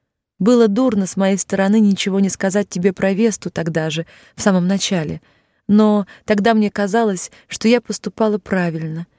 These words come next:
ничего не говоря тебе про нее. Скрывать ее здесь столько времени было тоже, конечно, ужасно дурно с моей стороны.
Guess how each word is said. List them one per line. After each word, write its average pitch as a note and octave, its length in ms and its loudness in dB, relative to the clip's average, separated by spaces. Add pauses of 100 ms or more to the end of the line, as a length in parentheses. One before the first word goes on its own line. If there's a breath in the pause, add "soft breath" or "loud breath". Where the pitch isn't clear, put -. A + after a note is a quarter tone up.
(180)
ничего F3+ 340 0
не F3 120 2
говоря E3+ 340 0
тебе E3+ 240 -4
про - 160 -4
нее. E3+ 360 0 (440)
Скрывать A3+ 580 0
ее F#3+ 320 0
здесь F3+ 380 0
столько G3 400 0
времени F#3+ 420 2
было F#3+ 300 0
тоже, A#3 340 2
конечно, F3+ 560 -2 (300 loud breath)
ужасно G3 640 0
дурно D#3+ 360 -4
с - 120 -4
моей D#3+ 180 -2
стороны. E3 580 -2